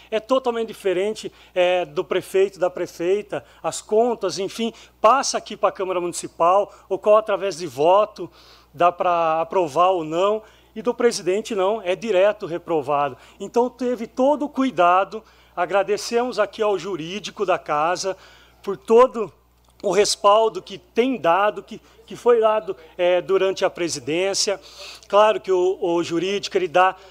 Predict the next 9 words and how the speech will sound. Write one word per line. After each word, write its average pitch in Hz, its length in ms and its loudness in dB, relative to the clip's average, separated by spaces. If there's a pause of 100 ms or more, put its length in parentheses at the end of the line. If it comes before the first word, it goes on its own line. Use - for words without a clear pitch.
(260)
a, 202 300 0
as 196 120 0
opções, 190 920 -2 (360)
e 180 100 -8
nós, 190 600 2
enquanto 208 360 -2
eu 226 100 0
fui 226 160 -10
presidente, 190 840 -2